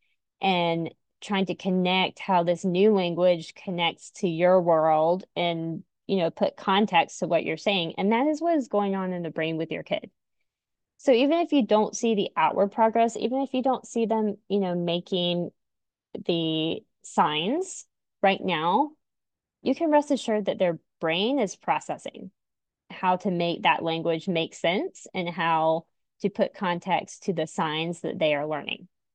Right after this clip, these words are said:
So what should you do during this time? Keep exposing them to sign language in a relaxed way with no pressure.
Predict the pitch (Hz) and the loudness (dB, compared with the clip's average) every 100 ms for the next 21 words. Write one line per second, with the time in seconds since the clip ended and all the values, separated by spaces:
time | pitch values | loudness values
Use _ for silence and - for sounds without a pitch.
0 | _ _ _ _ - 302 - - 302 285 | _ _ _ _ 0 2 2 0 2 2
1 | 262 254 190 156 - - 156 - _ _ | 2 2 0 -2 -6 -6 -6 -8 _ _
2 | _ _ _ - 302 233 - - 196 208 | _ _ _ 0 2 2 -2 2 4 4
3 | 247 185 160 175 180 - 220 196 196 185 | 2 2 0 -4 -6 -6 0 2 2 0
4 | 190 185 175 180 175 - 190 170 165 160 | 2 0 0 0 -2 -4 -4 -2 0 0
5 | 156 - - 190 196 254 254 208 175 175 | 0 0 -4 2 2 4 2 0 -2 -6
6 | - - | -6 -14